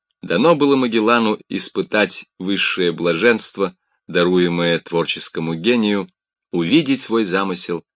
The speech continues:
осуществленным. Но этому человеку судьбой назначено за каждую крупицу счастья вносить непосильную мзду.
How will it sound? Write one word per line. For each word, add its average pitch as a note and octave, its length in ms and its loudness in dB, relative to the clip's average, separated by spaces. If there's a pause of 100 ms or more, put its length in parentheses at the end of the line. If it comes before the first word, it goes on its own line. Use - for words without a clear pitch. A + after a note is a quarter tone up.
(160)
осуществленным. D2 1000 -8 (1600)
Но - 100 0
этому F3+ 320 4
человеку D3 840 2 (220)
судьбой B2 540 0
назначено C3 840 0 (100)
за G2+ 240 0
каждую D3+ 500 2
крупицу B2+ 500 -4
счастья - 680 -2 (640)
вносить E2+ 580 -2
непосильную F#2+ 840 -2
мзду. D2+ 500 -4